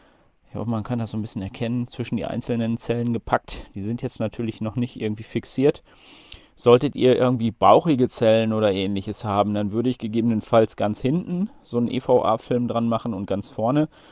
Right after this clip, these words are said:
um da so ein bisschen Flexibilität reinzubringen. Aber ansonsten zwischen den Zellen, ähm, diesen, diese Epoxyplatten setzen.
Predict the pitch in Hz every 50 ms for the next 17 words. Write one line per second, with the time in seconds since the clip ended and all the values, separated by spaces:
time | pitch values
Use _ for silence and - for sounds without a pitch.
0 | - _ _ - - 110 107 110 110 101 110 107 98 123 135 - - 139 131 123
1 | 120 117 113 - - - - - - - 110 - - 127 107 104 104 107 - -
2 | 139 - - - 117 120 131 - - 123 - - 123 117 120 127 127 - _ -
3 | - - - _ _ - - 104 110 98 82 107 113 110 98 110 117 127 135 -
4 | - 135 127 - - 123 120 - 139 123 120 117 117 - - - 110 107 110 113
5 | 113 117 117 - - - 98 104 101 101 104 104 104 101 107 107 _ _ _ _
6 | _ _ _ _ _ _ _ _ _ - - - 98 90 - 117 110 95 110 107
7 | 104 101 101 92 - 113 98 98 87 - - - - - - 110 - - 101 98
8 | - 107 98 90 95 92 - - - 123 -